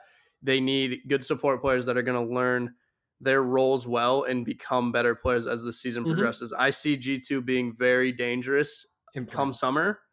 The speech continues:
Speaker 2: Oh, in
Speaker 1: but
Speaker 2: summer? I'm thinking playoffs. Like, if this is
Speaker 1: Oh,
Speaker 2: keeps
Speaker 1: playoffs
Speaker 2: going,
Speaker 1: especially, yes.
Speaker 2: but yeah,
Speaker 1: But
Speaker 2: summer is like, yeah.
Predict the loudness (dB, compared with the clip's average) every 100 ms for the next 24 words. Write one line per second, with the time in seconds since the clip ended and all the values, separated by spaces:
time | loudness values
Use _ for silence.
0 | _ _ _ _ -6 2 4 2 0 -6
1 | -4 -4 -2 -2 -2 -4 -6 -10 -6 -6
2 | -8 -12 -14 -10 -8 -4 0 0 2 4
3 | 6 6 2 0 0 0 -4 -2 0 0
4 | 0 0 0 -2 2 2 4 2 0 -4
5 | -10 -10 -6 -6